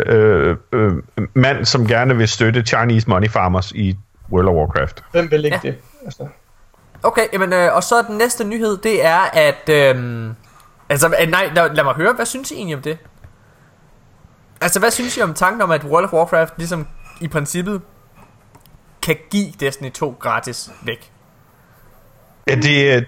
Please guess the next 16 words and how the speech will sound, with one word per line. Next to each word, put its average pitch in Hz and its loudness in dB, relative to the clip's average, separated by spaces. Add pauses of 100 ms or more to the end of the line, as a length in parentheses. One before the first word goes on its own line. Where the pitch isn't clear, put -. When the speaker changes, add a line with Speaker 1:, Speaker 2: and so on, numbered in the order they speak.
Speaker 1:
det, 135 -2
det, 143 0
for 156 2
mig 170 2
lyder 180 4
det 143 -2
som 151 -2
om, 139 2
øh, 120 2
at, 113 -2
at 110 2
Blizzard 131 2
er 123 6
i 107 2
krise. 123 -2 (760)
Speaker 3:
Ja, 107 -4